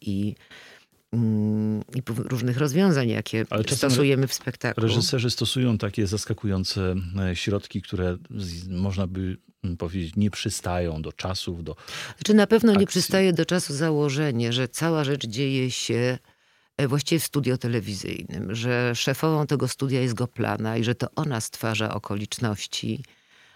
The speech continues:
Speaker 1: e, e, mając,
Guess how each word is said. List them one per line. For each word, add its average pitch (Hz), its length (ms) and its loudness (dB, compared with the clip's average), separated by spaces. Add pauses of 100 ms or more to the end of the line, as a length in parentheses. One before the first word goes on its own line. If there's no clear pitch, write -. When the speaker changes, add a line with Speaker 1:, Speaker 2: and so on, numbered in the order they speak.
(200)
Speaker 1:
e, 110 360 0
e, 107 420 0 (140)
mając, 131 1080 2